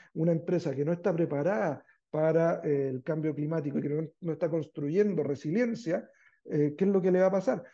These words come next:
Le va a pasar que se va a enfrentar el día de mañana, no muy tarde,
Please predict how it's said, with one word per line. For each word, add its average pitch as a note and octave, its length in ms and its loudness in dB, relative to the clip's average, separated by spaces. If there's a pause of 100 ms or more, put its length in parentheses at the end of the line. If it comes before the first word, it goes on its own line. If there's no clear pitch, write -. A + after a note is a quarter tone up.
Le F3+ 140 2
va G3+ 60 4
a G#3 40 2
pasar G#3+ 240 0
que G#3 80 -2
se F#3+ 100 -6
va F#3+ 100 2
a G#3 40 0
enfrentar G3 640 0 (240)
el C#3+ 180 -4
día E3 200 2
de F3 100 2
mañana, E3+ 420 -2
no E3+ 240 0
muy E3+ 240 0 (180)
tarde, C#3+ 420 -6